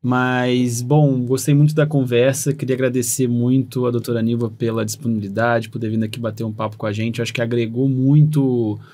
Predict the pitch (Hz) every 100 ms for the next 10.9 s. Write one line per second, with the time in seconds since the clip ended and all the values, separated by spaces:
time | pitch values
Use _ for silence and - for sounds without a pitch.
0 | - _ _ 120 113 107 107 107 104 98
1 | - 139 127 113 113 151 147 143 - 131
2 | 127 113 107 139 135 - 113 - 120 127
3 | 123 123 123 107 107 - 139 117 110 117
4 | 127 120 123 120 123 117 113 107 110 107
5 | 123 123 120 120 - 123 120 120 120 -
6 | 123 123 139 147 120 127 - 107 - 135
7 | 143 - 151 135 147 143 143 151 156 151
8 | 151 143 135 151 127 123 156 151 143 147
9 | 143 - 143 131 - _ 117 131 139 -
10 | 165 156 151 131 143 - 143 151 143